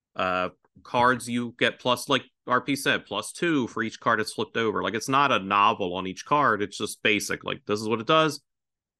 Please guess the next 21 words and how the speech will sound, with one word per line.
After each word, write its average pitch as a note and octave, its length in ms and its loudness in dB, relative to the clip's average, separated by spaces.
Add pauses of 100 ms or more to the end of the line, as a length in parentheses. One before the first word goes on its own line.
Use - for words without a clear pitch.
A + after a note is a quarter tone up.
Do A2+ 140 4
what G#2+ 100 4
you F#2+ 100 2
want E2 180 -2
with - 160 -8
it. - 140 -8 (580)
And G#2+ 100 2
I A2 80 4
thought A2 160 4
that A2+ 80 4
was G#2 160 4
really G2 180 4
good F#2 200 0
too. E2+ 200 0
Like, F2 160 -2
it's G2 100 -4
just - 300 -8 (840)
nice, A#2 300 0
quick, B2 380 0
easy A#2 340 -2
setup, A2+ 480 0